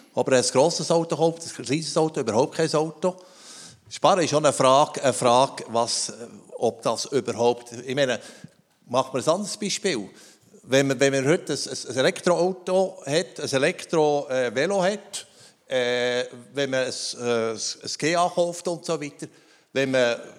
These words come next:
sagen wir mal, äh, Bio-Kost,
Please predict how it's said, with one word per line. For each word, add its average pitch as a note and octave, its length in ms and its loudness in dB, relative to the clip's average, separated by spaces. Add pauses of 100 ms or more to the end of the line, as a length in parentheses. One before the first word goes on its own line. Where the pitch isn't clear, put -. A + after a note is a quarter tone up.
(180)
sagen C3 300 -4
wir B2+ 100 -6
mal, A#2+ 500 -2
äh, A2+ 160 -2
Bio-Kost, F3+ 1080 -2